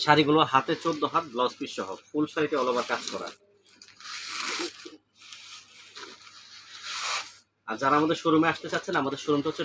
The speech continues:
ঢাকা কাকরাইলে কর্ণফুলী গার্ডেন সিটি শপিং কমপ্লেক্স দ্বিতীয় তলা আসলে জয়াশাড়ি পেয়ে যাবেন। এই যে এটা হচ্ছে ব্লাউজ পিস, ব্লাউজটা দেখা দাও, দুই হাত আর পিছনে কাজ হবে। আর এটা কালারটা হচ্ছে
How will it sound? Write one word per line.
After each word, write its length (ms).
ঢাকা 280
কাকরাইলে 420
কর্ণফুলী 420
গার্ডেন 280
সিটি 260
শপিং 300
কমপ্লেক্স 400
দ্বিতীয় 260
তলা 180
আসলে 260
জয়াশাড়ি 380
পেয়ে 180
যাবেন। 200
এই 80
যে 80
এটা 120
হচ্ছে 200
ব্লাউজ 280
পিস, 160
ব্লাউজটা 320
দেখা 200
দাও, 120
দুই 160
হাত 180
আর 100
পিছনে 340
কাজ 180
হবে। 180
আর 160
এটা 200
কালারটা 280
হচ্ছে 160